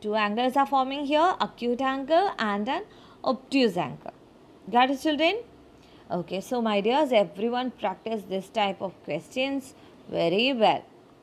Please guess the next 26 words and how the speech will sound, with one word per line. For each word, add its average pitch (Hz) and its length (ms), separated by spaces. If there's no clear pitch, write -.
Okay, 320 380
and 226 160
you 214 120
have 233 340
to 294 100
find 202 320
out 208 140
the 233 100
angles. 175 500
You 202 120
have 226 240
to - 160
identify 311 760
the 202 220
angles, 156 480
which 196 200
type - 300
of 269 200
angles 220 500
are 170 220
given, 196 400
that 185 200
you 196 80
have 190 240
to 311 160
identify. 208 640